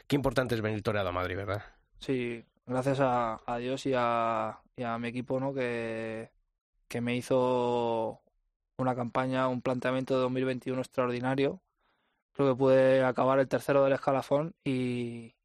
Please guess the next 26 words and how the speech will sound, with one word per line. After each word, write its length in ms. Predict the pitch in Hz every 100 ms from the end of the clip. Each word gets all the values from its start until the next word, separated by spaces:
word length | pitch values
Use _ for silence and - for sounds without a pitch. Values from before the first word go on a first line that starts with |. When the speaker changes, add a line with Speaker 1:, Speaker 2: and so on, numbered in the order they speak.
| -
Speaker 2:
y 60 |
torear 800 | 123 127 127 131 131 131 127 127
y 100 | -
rodarme 440 | 135 131 135 147 135
mucho 240 | 147 -
en 80 | 143
dos 100 | 135
mil 140 | 143
veintiuno 440 | 139 131 139 147 156
para, 800 | 147 135 127 123 123 120 117 - _ _ _ -
para 180 | 127 131
este 140 | -
dos 120 | 135
mil 100 | 135
veintidós, 360 | 135 131 127 143
pues 120 | 135
mira, 240 | 131 127 - - -
a 80 | -
las 100 | 127
primeras 340 | 135 131 135
de 80 | 135
cambio 840 | 135 139 143 143 135 123 120 120 - _ _
tener 320 | - 127 127
la 80 | 131
oportunidad 560 | 127 123 131 120 127 131
de 480 | 127 123 123 120